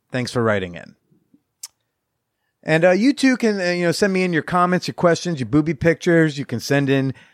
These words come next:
your reactions to this answer over to man whore pod at gmail dot com. All right. I know that was a heavy one.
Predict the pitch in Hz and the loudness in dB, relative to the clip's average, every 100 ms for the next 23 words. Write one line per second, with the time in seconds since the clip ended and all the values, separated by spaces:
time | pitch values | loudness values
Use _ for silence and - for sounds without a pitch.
0 | _ _ _ _ 107 113 101 104 131 - | _ _ _ _ -8 -6 -2 0 0 -2
1 | - 160 165 165 147 - - _ _ _ | 0 2 2 0 -2 -10 -14 _ _ _
2 | _ _ _ _ 135 - 170 151 156 - | _ _ _ _ -18 -4 -2 2 0 0
3 | 151 156 - 160 156 147 _ _ _ _ | -2 -2 0 0 0 -6 _ _ _ _
4 | _ - 185 202 220 262 226 190 202 151 | _ -2 0 2 2 2 4 4 2 2
5 | 151 156 143 139 135 135 117 147 147 147 | 4 2 2 -2 -2 -6 -6 -4 -2 -4
6 | 143 117 127 117 113 - - - - 95 | -4 -6 -2 -2 -2 -8 -18 -20 -12 -10
7 | 82 73 _ _ _ _ _ _ _ _ | -10 -14 _ _ _ _ _ _ _ _
8 | _ _ _ _ _ _ _ _ _ 156 | _ _ _ _ _ _ _ _ _ -10
9 | 147 110 120 92 113 135 139 127 117 139 | -8 -2 -2 -2 0 2 2 2 0 0
10 | 143 120 95 87 85 | 0 -2 -6 -12 -16